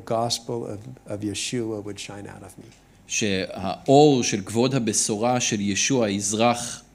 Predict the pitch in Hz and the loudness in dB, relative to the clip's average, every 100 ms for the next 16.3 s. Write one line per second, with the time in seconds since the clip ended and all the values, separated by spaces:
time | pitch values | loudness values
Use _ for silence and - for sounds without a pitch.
0 | - 104 104 104 92 - - - - - | -6 -4 -2 -4 -6 -10 -20 -20 -14 -4
1 | 135 131 - 123 123 151 170 165 151 - | -4 -4 -6 -4 0 2 2 0 -4 -14
2 | - _ - _ _ - - 135 151 143 | -20 _ -20 _ _ -6 0 2 2 2
3 | 135 131 170 170 - - - - 101 - | 0 0 -4 -8 -18 -20 -10 -8 -2 0
4 | 110 135 143 139 139 - 120 120 147 - | 2 4 4 2 2 2 0 0 -4 -10
5 | - - - 117 113 123 - 127 143 139 | -20 -18 -10 -6 -2 -2 -2 -4 -4 -4
6 | 143 127 120 - 147 180 - - 101 - | -2 -4 -4 -6 -8 -10 -16 -8 -4 2
7 | 127 117 - 120 - 120 117 113 110 107 | 4 4 4 2 2 2 4 2 2 0
8 | 104 120 - - - 110 110 - - 131 | 0 -4 -8 -16 -14 -14 -4 4 6 6
9 | 135 147 135 127 113 123 139 131 135 - | 4 2 0 -2 -2 -2 -4 -6 -10 -6
10 | 127 123 127 120 127 123 131 143 160 - | -6 -6 -6 -6 -4 -2 -2 -4 -10 -16
11 | _ - - _ _ _ - 127 127 131 | _ -20 -20 _ _ _ -8 -4 -2 -2
12 | 135 - 123 131 131 113 113 - 82 - | -6 -6 -6 -6 -6 -6 -6 -8 -10 -8
13 | 98 101 95 113 - 123 - 127 135 123 | -6 -4 -2 -2 0 -4 0 2 4 2
14 | - 120 113 117 127 - 117 113 110 107 | 2 4 4 2 0 0 0 0 0 0
15 | 120 113 120 113 110 117 117 120 - 107 | -2 0 0 2 0 -2 -4 -4 0 0
16 | 98 98 | 0 -2